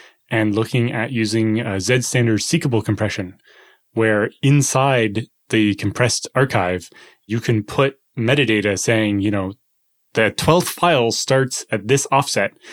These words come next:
So you can jump to that instead of having to decompress the whole stream to, to f-, eventually figure out where the chunk you're looking for is and really speed things up. And I wonder if they could do something like that in squash F S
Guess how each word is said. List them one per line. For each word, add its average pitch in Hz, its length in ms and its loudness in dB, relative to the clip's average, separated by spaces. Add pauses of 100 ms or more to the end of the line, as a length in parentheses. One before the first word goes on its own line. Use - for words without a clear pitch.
(160)
So - 140 -2
you 117 100 2
can 107 220 0
jump 127 260 2
to 110 100 -4
that 104 160 -2
instead 113 220 -2
of 104 80 -2
having 113 180 0
to 104 80 0
decompress 110 520 -2
the 113 100 -2
whole 110 120 0
stream 120 460 0
to, 110 260 0
to 110 200 -6
f-, - 180 -18 (320)
eventually 110 420 0
figure 135 260 2
out 135 160 2
where 135 320 2
the 131 140 0
chunk 139 240 0
you're 131 100 2
looking 135 200 0
for 165 180 2
is 202 220 -2 (560)
and 110 160 0
really 110 120 2
speed 110 280 -2
things 101 200 0
up. 113 200 -2
And 98 100 -8
I - 20 -6
wonder 113 200 0
if 101 100 -6
they 107 100 -4
could 101 100 -4
do 101 80 -2
something - 240 -6
like 98 180 -8
that 117 200 0
in 98 60 -4
squash - 340 0
F 117 120 -2
S 101 240 -4